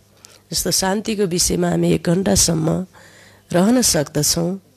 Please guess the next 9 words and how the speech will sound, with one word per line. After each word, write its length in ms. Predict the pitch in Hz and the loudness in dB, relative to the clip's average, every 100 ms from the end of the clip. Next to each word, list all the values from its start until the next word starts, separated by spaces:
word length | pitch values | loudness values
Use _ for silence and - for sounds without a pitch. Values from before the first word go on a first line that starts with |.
| _ - _ _ _ | _ -20 _ _ _
प्रेमको 420 | 175 190 247 233 | 0 0 0 -2
विषयमा 540 | 202 185 - 180 180 175 | -2 -2 -2 -2 -2 -2
एक 240 | - 151 160 | -4 -2 0
घन्टासम्म 760 | 175 196 190 165 151 151 165 - _ - - - | 0 0 0 0 0 -2 -2 -6 _ -20 -20 -8
हामी 260 | 165 160 170 | 0 4 4
चाहिँ 240 | 160 170 | 2 0
परमधाममा 680 | - 156 170 185 190 214 175 | 0 0 0 0 0 0 0
रहन 280 | 156 156 151 | 0 0 0
सक्छौँ। 580 | - 160 - 180 185 | 0 0 0 0 -4